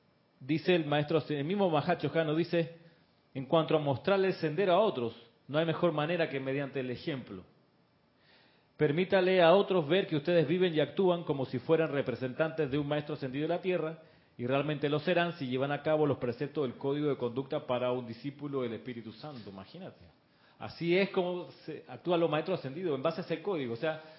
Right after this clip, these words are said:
nos develan el código de los maestros ascendidos, cómo es que ellos actúan. Así que, con la recomendación del Mahacho Han, esto es una recomendación secreta. Esto es algo que no se descargaba en los retiros,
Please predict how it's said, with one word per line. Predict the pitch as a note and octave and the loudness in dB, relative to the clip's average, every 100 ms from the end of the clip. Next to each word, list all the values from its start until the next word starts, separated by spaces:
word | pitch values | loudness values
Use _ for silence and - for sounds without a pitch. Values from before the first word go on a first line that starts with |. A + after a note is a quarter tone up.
| - | -8
nos | C3+ D3 | -2 4
develan | D#3+ F3 G3 G3+ G3 - _ | 4 4 2 -2 -6 -16 _
el | B2 A#2+ | -14 -10
código | - D#3 G#3+ G#3+ D#3+ | 0 2 2 2 0
de | C#3 D3 | 2 2
los | C#3+ | 0
maestros | C3+ C3 C3+ F#3 | 0 -2 -4 -6
ascendidos, | D3+ C#3 G3 C#3+ | -8 -8 -6 -6
cómo | D3 | -6
es | D#3+ | -8
que | E3+ | -6
ellos | E3+ D3 | -6 -6
actúan. | - E3+ G#2+ G#2+ | -8 -6 -6 -10
Así | B2 | -14
que, | C3 D3+ D#3 - - _ _ _ _ _ _ | -8 -8 -8 -16 -20 _ _ _ _ _ _
con | - D3+ | -2 0
la | D3+ | 0
recomendación | C#3+ C#3+ C3+ C3+ E3 | -2 -4 -4 -4 -4
del | E3+ | -4
Mahacho | D#3+ E3+ E3+ D#3 | -4 -6 -8 -8
Han, | F3+ F3 F#3+ | -8 -10 -12
esto | - - | -12 -8
es | G#3+ | -6
una | G#3+ | -4
recomendación | G3 D#3 C#3+ C3 - G3+ | -6 -6 -4 -4 -4 -6
secreta. | - B2+ D#3 A3+ F3+ B2 F#2+ G2 _ _ _ _ _ - | -4 -6 -4 -4 -6 -8 -10 -16 _ _ _ _ _ -10
Esto | A#2+ F#3 F#3 | 0 6 8
es | F3+ | 8
algo | F#3+ G3+ | 6 4
que | E3 | 2
no | D#3+ | -2
se | E3+ | -2
descargaba | E3+ D3 - C3+ D3 F3 F3+ F3 | -4 -2 -4 0 2 2 0 -2
en | C#3+ C3+ | -2 0
los | C3+ | 0
retiros, | B2+ C3+ F3+ F3 | -2 -4 -2 -2